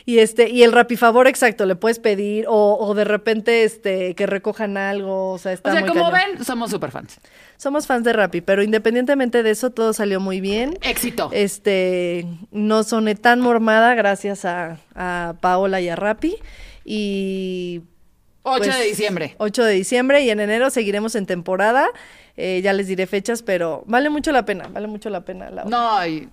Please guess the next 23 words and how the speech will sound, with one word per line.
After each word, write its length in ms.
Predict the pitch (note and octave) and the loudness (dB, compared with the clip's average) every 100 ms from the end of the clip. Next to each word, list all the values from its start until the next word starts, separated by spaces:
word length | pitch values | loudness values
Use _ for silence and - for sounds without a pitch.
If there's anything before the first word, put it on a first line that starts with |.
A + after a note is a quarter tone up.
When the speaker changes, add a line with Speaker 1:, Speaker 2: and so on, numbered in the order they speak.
| - | -20
Speaker 2:
es 100 | - | -8
una 140 | F3+ | -8
fregona 380 | D#3 D#3 D#3 E3 | -6 -6 -6 -8
actriz, 220 | D#3+ D#3+ | -6 -8
si 40 | D3 | -8
ustedes 200 | C#3+ E3 | -8 -6
no 100 | D#3 | -6
lo, 80 | D#3 | -6
la 280 | D#3 D#3 E3 | -6 -6 -4
han 120 | F3 | -4
visto 360 | G#3 A3+ D#4 A#4 A#3+ - _ - | -6 -4 -2 -4 -4 -18 _ -14
en 100 | E3+ | -10
sus 120 | E3+ | -8
monólogos, 380 | F3 F3+ G3+ A3 | -8 -6 -4 -4
Speaker 1:
Ay, 80 | G#3 | -4
Speaker 2:
miren. 160 | G#3 G#3 | -4 -2
Speaker 1:
gracias, 340 | A3+ A#3 A#3 | -4 -4 -6
amiga. 380 | G3+ F#3+ F3+ F3+ - _ _ _ | -6 -8 -8 -12 -16 _ _ _
Speaker 2:
Oiga, 280 | C#4 C#4 C4+ | -4 -2 0
Speaker 1:
Te 40 | |
quiero. 140 | A3 D4+ | 2 4
Speaker 2:
ahora 200 | E4 E4 | 4 2
sí. 240 | D4+ G#3 | -2 -6